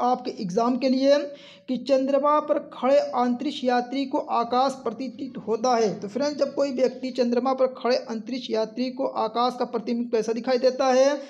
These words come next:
तो उसे दिखाई देता है काला। इसको याद रखिएगा, ठीक है। कोई व्यक्ति चंद्रमा पर खड़ा होकर अंतरिक्ष,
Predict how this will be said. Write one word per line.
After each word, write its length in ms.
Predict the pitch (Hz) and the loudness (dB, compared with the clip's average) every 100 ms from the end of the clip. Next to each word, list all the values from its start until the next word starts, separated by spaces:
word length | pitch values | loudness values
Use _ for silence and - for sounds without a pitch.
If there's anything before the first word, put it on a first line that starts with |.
| - - | -18 -8
तो 60 | 233 | -4
उसे 220 | 214 269 | 0 0
दिखाई 320 | 254 - 254 | -2 -2 0
देता 220 | 247 - | 0 2
है 60 | 262 | 0
काला। 440 | 254 262 254 247 | 2 0 2 2
इसको 340 | 233 214 - 269 | 0 -4 -4 0
याद 300 | 247 247 254 | 2 2 4
रखिएगा, 500 | 247 240 233 185 175 - | 2 2 2 2 -6 -8
ठीक 140 | 233 269 | -4 4
है। 140 | 285 | 4
कोई 240 | - 254 | 6 2
व्यक्ति 300 | 269 269 269 | 4 0 0
चंद्रमा 380 | 254 240 240 262 | -2 0 0 0
पर 120 | 254 | 0
खड़ा 260 | 254 - 262 | -2 -2 2
होकर 260 | 254 240 - 226 | 2 2 -2 -6
अंतरिक्ष, 400 | 226 247 277 | -8 -6 -8